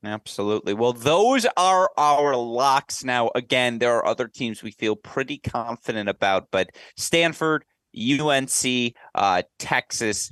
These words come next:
Pepperdine, those are our locks heading into kickoff weekend. Let's move now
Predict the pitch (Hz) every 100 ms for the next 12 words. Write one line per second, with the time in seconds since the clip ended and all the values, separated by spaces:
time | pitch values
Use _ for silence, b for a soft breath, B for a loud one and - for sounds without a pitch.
0 | - - 113 107 101 101 98 104 113 120
1 | 101 95 - 95 92 92 98 120 104 92
2 | - - - B B B 127 113 110 -
3 | 110 113 - 117 104 - 117 110 101 101
4 | 107 107 110 113 170 - 339 285 214 208
5 | 185 165